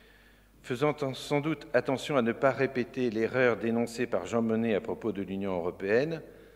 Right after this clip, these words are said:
je le cite, « On aurait dû commencer par la culture », ce qu'on n'a pas fait,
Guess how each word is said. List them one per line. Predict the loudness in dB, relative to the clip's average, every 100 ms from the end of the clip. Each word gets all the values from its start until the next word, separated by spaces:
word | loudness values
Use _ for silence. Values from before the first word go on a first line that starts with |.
| -20 -20 _ -18
je | -8
le | -6 -4
cite, « | -6 -8 -10 -16 -20 -6
On | -2 2
aurait | 0
dû | 0
commencer | -2 -2 -2 -4
par | -8 -8
la | -8
culture », | -12 -12 -10 -8 -10 -14 -20 -20
ce | -20 -12
qu'on | -8
n'a | -6
pas | -8
fait, | -8 -10 -10